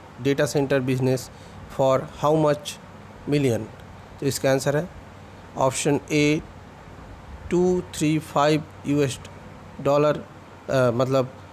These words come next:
दो सौ पैंतीस मिलियन डॉलर में, ठीक है। और कार्लाइल ग्रुप का हेडक्वार्टर है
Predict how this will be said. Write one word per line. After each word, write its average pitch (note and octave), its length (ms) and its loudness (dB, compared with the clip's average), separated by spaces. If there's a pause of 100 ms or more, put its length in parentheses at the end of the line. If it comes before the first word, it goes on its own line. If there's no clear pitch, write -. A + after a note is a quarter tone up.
(580)
दो D#3+ 240 2
सौ F3 280 2 (920)
पैंतीस D#3+ 680 2 (840)
मिलियन D#3+ 420 4
डॉलर A#2 320 4
में, G2 180 -8 (240)
ठीक D#3+ 160 -4
है। C#3 140 -6 (2250)
और A#2+ 320 2 (540)
कार्लाइल D3 340 4
ग्रुप D3 320 -2
का C#3 360 4 (200)
हेडक्वार्टर C3 520 2
है C#3 220 2